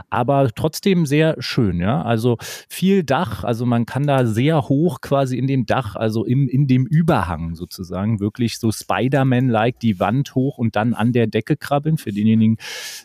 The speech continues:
äh, die Dach jetzt erstmal nicht sagst, aber an der Decke kann man da hängen und ja,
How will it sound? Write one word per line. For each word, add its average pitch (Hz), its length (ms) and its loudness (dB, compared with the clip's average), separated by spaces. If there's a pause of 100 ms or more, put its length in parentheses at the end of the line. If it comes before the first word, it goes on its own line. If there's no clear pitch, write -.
äh, 104 120 0
die 101 180 0
Dach 104 220 0
jetzt 113 180 -2
erstmal 107 300 0
nicht 104 200 0
sagst, 117 300 -2
aber 104 220 -2
an 110 100 2
der 110 120 2
Decke 117 280 -2
kann 131 160 -4
man 131 140 0
da 123 60 2
hängen 127 260 0
und 117 260 2
ja, 78 160 -2